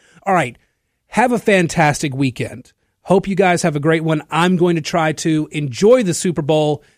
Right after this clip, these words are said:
I'll be back here on Monday to talk more.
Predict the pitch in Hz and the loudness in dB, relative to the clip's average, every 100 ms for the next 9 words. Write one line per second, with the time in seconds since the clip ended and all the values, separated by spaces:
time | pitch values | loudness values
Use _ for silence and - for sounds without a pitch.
0 | _ _ _ 156 170 160 156 - 175 156 | _ _ _ -2 0 0 -2 0 0 0
1 | 139 139 139 127 110 - - _ _ _ | 0 -2 -2 -2 -6 -10 -16 _ _ _
2 | - 131 151 139 131 151 151 107 - | -18 -4 -2 -2 -4 -2 -2 -4 -10